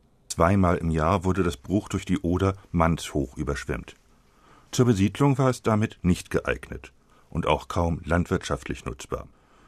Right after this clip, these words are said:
Nur der Reichtum an Fischen, Krebsen und anderem Wassergetier war legendär. Schon in der Zeit des großen Kurfürsten ging man im siebzehnten Jahrhundert daran, das Bruch trocken zu legen.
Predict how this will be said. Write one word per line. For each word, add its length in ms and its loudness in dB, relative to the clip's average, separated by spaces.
Nur 160 6
der 160 6
Reichtum 540 -2
an 160 -8
Fischen, 480 -6
Krebsen 580 -2
und 220 -4
anderem 380 0
Wassergetier 640 -2
war 120 -2
legendär. 600 -4
Schon 280 0
in 120 0
der 120 2
Zeit 380 -2
des 200 -8
großen 340 -2
Kurfürsten 800 -4
ging 160 -4
man 140 -6
im 120 -4
siebzehnten 540 -6
Jahrhundert 500 -2
daran, 300 -2
das 180 -2
Bruch 420 -6
trocken 320 -8
zu 140 -10
legen. 340 -10